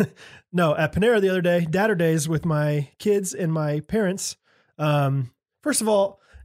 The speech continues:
it was, it was a rough time to be at Panera. Uh, the Panera over here,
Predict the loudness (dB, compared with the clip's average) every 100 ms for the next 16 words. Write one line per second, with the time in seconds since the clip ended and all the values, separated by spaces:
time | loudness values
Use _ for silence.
0 | -16 -2 0 2 0 -2 0 0 -2 -2
1 | -2 -2 -2 0 0 -2 -4 -6 -6 -6
2 | -10 _ -4 -2 -2 -2 0 0 0 -2
3 | _ _ _ -6 -2 0 0 0 0